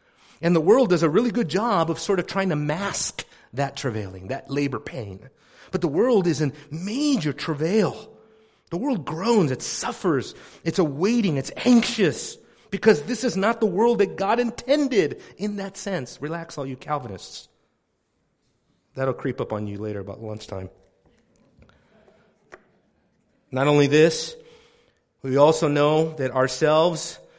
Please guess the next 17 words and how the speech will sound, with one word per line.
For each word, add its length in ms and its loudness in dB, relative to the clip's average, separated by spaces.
he 80 -8
says, 200 -2
having 380 0
the 80 2
first 320 -2
fruits 340 0
of 140 0
the 80 -2
Spirit. 760 4
You 480 -20
see 160 -12
the 120 -6
Spirit's 420 -4
involvement 720 -4
there 260 -6
with 140 -10
the 100 -14